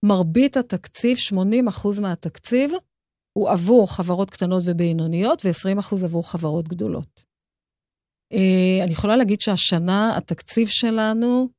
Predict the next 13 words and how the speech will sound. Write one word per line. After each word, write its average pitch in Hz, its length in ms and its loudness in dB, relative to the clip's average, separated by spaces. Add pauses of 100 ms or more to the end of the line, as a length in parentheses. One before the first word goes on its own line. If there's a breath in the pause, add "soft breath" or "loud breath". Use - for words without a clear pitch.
(280)
לא 214 220 4
מכסה 220 680 2
חמישים 226 680 2
אחוז 226 420 2
מהבקשות 185 640 0
שנמצאות 196 540 0
כבר 190 340 2
היום 185 240 2
בצנרת. 170 760 -4 (1080)
אה, 175 300 0
אנחנו 180 340 0
די 208 340 4
מאותגרים, 180 720 2